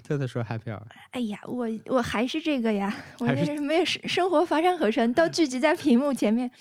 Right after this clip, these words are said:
Speaker 1: <laughs> 还是剧。
Speaker 2: 呃，我，我，我觉得我的，我的快，快乐的点是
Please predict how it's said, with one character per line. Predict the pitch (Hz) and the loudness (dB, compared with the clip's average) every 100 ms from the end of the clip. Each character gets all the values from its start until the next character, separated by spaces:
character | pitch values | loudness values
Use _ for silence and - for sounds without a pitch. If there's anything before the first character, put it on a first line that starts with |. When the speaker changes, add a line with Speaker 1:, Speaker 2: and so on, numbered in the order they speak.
| 127 147 120 - _ | -8 -6 -8 -12 _
Speaker 1:
<laughs> | 220 - - - 156 - - - - | 0 0 -4 -4 -8 -14 -18 -20 -16
还 | - 127 | -8 -6
是 | 160 | -6
剧。 | 160 - | -6 0
Speaker 2:
呃， | 262 | 2
我， | 254 262 233 | 4 4 6
我， | 247 - | 4 4
我 | 254 | 4
觉 | 294 | 6
得 | 403 | 6
我 | 339 | 6
的， | 240 302 - | 6 2 0
我 | - 240 | 2 4
的 | 285 | 2
快， | - 415 349 - - | 2 2 2 0 -4
快 | - | 2
乐 | 381 349 | 4 4
的 | 349 _ | 2 _
点 | 202 170 175 | -4 -4 -4
是 | - 311 269 | -4 -2 -2